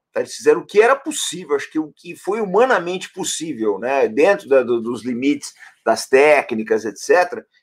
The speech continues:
eles conseguiram fazer e liberar o navio. Então, o prejuízo acabou sendo minimizado.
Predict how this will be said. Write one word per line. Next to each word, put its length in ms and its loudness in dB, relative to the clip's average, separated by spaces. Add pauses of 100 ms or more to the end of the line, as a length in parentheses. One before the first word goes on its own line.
eles 300 -2
conseguiram 880 -4
fazer 720 0
e 240 -12
liberar 440 4
o 60 6
navio. 380 -2 (1160)
Então, 300 6
o 180 0
prejuízo 800 -2
acabou 520 0
sendo 420 -6
minimizado. 800 -4